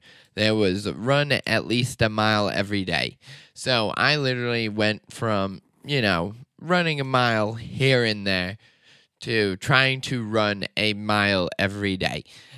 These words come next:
And, well, let me just tell you, my body was not ready for that transition. Um, I was just getting used, uh, to before all this hit off. I was just getting used to running on a treadmill,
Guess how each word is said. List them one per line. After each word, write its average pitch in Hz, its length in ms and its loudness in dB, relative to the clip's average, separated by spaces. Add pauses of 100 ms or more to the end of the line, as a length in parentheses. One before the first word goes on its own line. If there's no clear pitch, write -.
(160)
And, 123 260 4
well, 107 520 4
let 135 200 4
me 127 120 0
just 110 280 2
tell 107 160 8
you, 101 220 4
my 104 200 4
body 101 360 4
was 95 280 -6
not 127 260 2
ready 98 260 0
for 104 200 -8
that 95 300 -2
transition. 107 880 -4 (220)
Um, 107 420 0
I 113 120 2
was 113 180 -2
just 143 300 -4
getting 117 300 0
used, 110 440 -2 (140)
uh, 101 400 6 (160)
to 101 200 2
before 107 680 2 (720)
all 120 220 6
this 104 300 0
hit 117 180 2
off. 98 420 0
I 113 120 0
was 110 160 -2
just 120 320 -2
getting 113 260 0
used 110 280 -2
to 110 120 2
running 101 320 0
on 95 140 0
a - 40 0
treadmill, 120 640 2